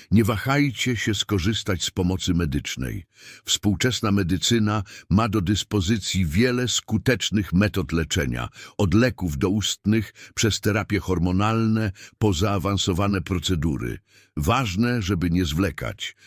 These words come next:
Im wcześniej zaczniemy leczenie, tym lepsze są rokowania. Pamiętajcie też o partnerze. Problemy z erekcją wpływają na całą relację. Otwarta rozmowa, wsparcie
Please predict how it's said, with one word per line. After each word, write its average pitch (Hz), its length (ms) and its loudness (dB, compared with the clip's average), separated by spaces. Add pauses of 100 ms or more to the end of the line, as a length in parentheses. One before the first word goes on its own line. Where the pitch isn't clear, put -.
(220)
Im 110 180 4
wcześniej 85 840 -2
zaczniemy 107 540 2
leczenie, 107 560 0 (260)
tym 90 200 4
lepsze 92 340 0
są 80 220 -2
rokowania. 62 640 -4 (600)
Pamiętajcie 104 680 0
też 98 260 -2
o 92 140 -4
partnerze. 76 680 -4 (300)
Problemy 107 580 2
z - 160 -4
erekcją 92 720 0 (240)
wpływają 98 640 0
na 85 160 0
całą 92 460 0
relację. 60 600 -4 (600)
Otwarta 107 480 0
rozmowa, 82 560 0 (360)
wsparcie 101 720 0